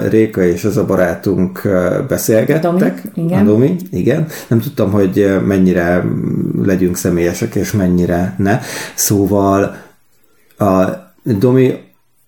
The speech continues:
Speaker 1: a Lajosról, most idézőjeleket rajzolok a levegőben, Lajosról kezdett el beszélni a Rékának, mert hogy azt hitte, hogy én Lajos vagyok, mert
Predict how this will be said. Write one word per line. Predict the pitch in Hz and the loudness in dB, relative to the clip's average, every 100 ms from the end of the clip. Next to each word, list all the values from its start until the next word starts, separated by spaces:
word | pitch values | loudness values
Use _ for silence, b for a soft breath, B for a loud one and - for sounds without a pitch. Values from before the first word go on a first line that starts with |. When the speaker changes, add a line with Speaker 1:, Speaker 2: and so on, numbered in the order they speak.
| _ _ - | _ _ -2
Speaker 1:
a | 92 - - | 0 0 -4
Lajosról, | - 123 196 107 82 - - 90 87 85 117 113 | 0 2 4 2 0 -6 -2 0 0 -2 -4 -2
most | 110 101 | -2 -2
idézőjeleket | 113 92 87 87 85 85 85 - 90 - - - - - | 0 0 0 -2 -2 -2 -2 -2 -4 -4 -12 -6 -4 -2
rajzolok | 117 107 95 101 95 | -2 0 0 0 0
a | 104 | 0
levegőben, | 98 98 104 101 104 | 2 2 2 2 2
Lajosról | 104 95 92 - 92 | 4 2 0 -2 -2
kezdett | 101 92 95 - | -2 -2 -2 0
el | 92 | -2
beszélni | 90 92 - 95 95 | 0 -2 0 0 2
a | 87 | 2
Rékának, | 87 85 - 90 90 107 139 - B B B | 0 0 0 0 2 2 0 -4 B B B
mert | - 107 104 101 | -2 0 0 0
hogy | 107 | 0
azt | 101 - | 0 0
hitte, | 98 101 | -4 -2
hogy | 104 95 | 0 2
én | 95 95 | 2 2
Lajos | 95 98 95 - - - 87 85 - - | 2 2 2 -2 -14 -6 -4 -2 -2 -2
vagyok, | 87 90 123 - - - - - 123 | 0 2 2 0 -14 -16 -10 -4 0
mert | 110 101 98 98 95 | 0 0 0 0 -4